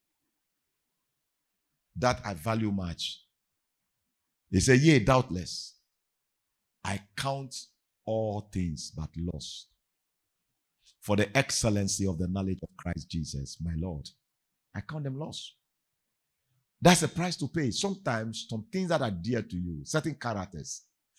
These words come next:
we cherish them. Even certain friends, friendship, relationship, you must be willing to count them as loss. To move to the next level of the supernatural.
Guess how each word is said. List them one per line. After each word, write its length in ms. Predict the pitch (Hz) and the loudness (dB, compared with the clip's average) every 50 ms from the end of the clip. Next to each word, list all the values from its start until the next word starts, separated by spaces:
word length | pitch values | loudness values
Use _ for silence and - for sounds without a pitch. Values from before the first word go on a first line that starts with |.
| _ _ - | _ _ 0
we 100 | 117 113 | 0 0
cherish 440 | - - - 156 147 151 135 - - | 2 2 2 4 4 4 2 0 0
them. 320 | - 110 98 82 73 76 - _ _ _ _ _ _ _ _ _ _ _ _ _ _ _ _ _ - | -2 -2 -4 -4 -6 -12 -18 _ _ _ _ _ _ _ _ _ _ _ _ _ _ _ _ _ 6
Even 200 | 226 240 262 254 | 8 8 8 8
certain 300 | - 233 214 - 196 185 | 6 6 4 2 2 0
friends, 720 | - - 151 147 131 107 - - - - - - - _ _ _ _ _ - | 2 4 4 4 4 4 0 -2 -6 -10 -10 -12 -14 _ _ _ _ _ -8
friendship, 400 | - 156 160 151 - - 107 - - _ _ _ _ _ _ _ - | -4 -2 -2 0 -2 -2 -4 -6 -10 _ _ _ _ _ _ _ 0
relationship, 600 | 110 143 165 170 156 - 127 113 - - 80 - - _ _ _ _ _ _ _ _ _ _ _ _ _ _ _ _ _ _ _ _ _ _ _ _ _ _ _ _ _ - | 2 2 4 4 2 2 0 0 -2 -4 -6 -10 -16 _ _ _ _ _ _ _ _ _ _ _ _ _ _ _ _ _ _ _ _ _ _ _ _ _ _ _ _ _ -8
you 80 | 85 | -4
must 200 | 95 101 98 85 | -2 -2 -2 -2
be 60 | 98 101 | 0 0
willing 420 | 104 131 135 131 135 135 131 123 | 2 2 2 2 0 -2 -4 -6
to 100 | - - | -10 -10
count 280 | - - 110 110 104 87 | -8 -6 -4 -4 -4 -2
them 180 | 98 92 87 | -4 -4 -4
as 180 | 76 80 78 85 | -6 -8 -6 -6
loss. 460 | 85 82 71 - - - - - - _ _ _ _ _ _ _ _ _ _ _ _ _ _ _ _ _ _ _ - _ _ - | -6 -6 -8 -10 -12 -16 -16 -18 -20 _ _ _ _ _ _ _ _ _ _ _ _ _ _ _ _ _ _ _ -20 _ _ 2
To 80 | 127 | 2
move 340 | 123 135 151 175 180 147 - - | 4 6 6 6 4 4 2 0
to 80 | 131 | 0
the 100 | 117 113 113 | 2 2 2
next 240 | 120 131 123 - | 0 0 -2 -2
level 460 | 120 117 113 101 110 113 113 113 110 113 113 _ _ _ _ _ _ _ _ _ _ _ _ _ _ _ _ _ _ _ _ _ _ - | -2 -2 -2 -2 -2 -2 -2 -4 -6 -8 -14 _ _ _ _ _ _ _ _ _ _ _ _ _ _ _ _ _ _ _ _ _ _ -10
of 100 | - 92 | -8 -6
the 100 | 78 101 | -4 -4
supernatural. 640 | - - 101 - 95 95 95 90 - - 64 62 - | -4 -4 -4 -2 -2 -2 -2 -4 -4 -6 -10 -12 -14